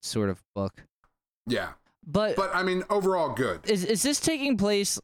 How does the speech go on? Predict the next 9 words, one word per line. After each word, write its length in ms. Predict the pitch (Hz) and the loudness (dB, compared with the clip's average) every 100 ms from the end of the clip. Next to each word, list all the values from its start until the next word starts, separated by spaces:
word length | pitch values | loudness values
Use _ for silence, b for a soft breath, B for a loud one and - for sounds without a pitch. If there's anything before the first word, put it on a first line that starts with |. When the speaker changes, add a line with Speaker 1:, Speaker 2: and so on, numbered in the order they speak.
| - | -2
Speaker 1:
outside 600 | 156 170 - 156 151 160 | -2 0 0 2 4 4
of 380 | 160 151 151 - - 143 | 2 0 -4 -16 -20 -8
all 300 | - 147 143 | 0 2 2
the 260 | 143 143 131 | 2 0 0
Secret 420 | 127 - 143 151 | -6 -4 -2 0
War 180 | 113 156 | 2 2
stuff? 460 | - - 151 - - _ - | 0 0 0 -2 -12 _ -2
Speaker 2:
Nope. 260 | 220 220 - - - _ _ _ _ _ _ _ - | -2 -2 -10 -20 -20 _ _ _ _ _ _ _ -4
Nope. 280 | 175 185 | -2 -2